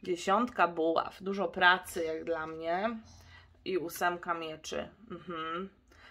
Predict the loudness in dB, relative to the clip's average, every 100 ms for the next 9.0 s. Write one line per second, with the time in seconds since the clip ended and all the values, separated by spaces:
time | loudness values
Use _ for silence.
0 | -6 0 0 0 -6 -6 -2 6 6 4
1 | 0 0 4 2 2 -2 -2 -2 4 8
2 | 8 8 8 6 4 2 -2 -4 6 6
3 | 6 0 -8 _ _ _ _ -20 -20 -20
4 | -20 -20 -20 -20 _ _ -8 -2 -2 -2
5 | -6 -6 -8 -8 2 4 6 10 10 12
6 | 10 8 2 0 6 6 6 4 2 2
7 | 0 2 8 8 8 2 4 4 4 -8
8 | -6 -2 0 -2 -2 -4 -4 -4 -6